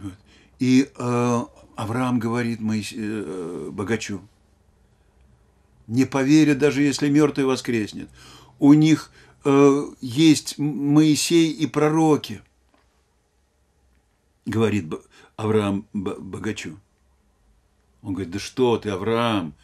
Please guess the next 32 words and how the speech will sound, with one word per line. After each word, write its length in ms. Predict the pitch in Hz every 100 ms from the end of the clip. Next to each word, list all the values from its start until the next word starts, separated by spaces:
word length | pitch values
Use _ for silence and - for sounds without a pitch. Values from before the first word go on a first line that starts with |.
| _ _ _ _
не 140 | 127 139
поверят 540 | 151 143 170 160 147
они 200 | 156 156
этому, 540 | 139 123 110 87 80 - _ _ _ _ _ _ _ _
не 120 | 151 151
поверят». 640 | 180 180 180 165 92 78 _ _ _ -
То 100 | 147
есть 140 | 120
у 40 | 156
них 180 | 160
есть 220 | - 160 -
Слово 260 | 185 143
Божие, 380 | 113 90 76 67 - - -
у 40 | 147
них 200 | 139 165
есть 160 | 151
Писание, 640 | - 156 190 160 95 67 62 _ _ _ _ -
у 100 | 123
них 260 | 156 147
есть, 320 | 160 151 - - - -
э, 300 | 143 135 139 135 120 92 - _ -
Божие, 500 | 92 147 139 156 156
Божие 460 | 107 131 151 160 151
Слово. 640 | 180 196 208 135 78 - _ _ _ _ _ _ -
Что 300 | - - 165
ещё 220 | 139 - 127
может 220 | 117 101
быть 100 | 101
более 300 | 98 104 104
эффективным? 600 | 101 - 92 80 73 67 - - -
Вот 280 | 147 135
оно, 320 | 107 104 87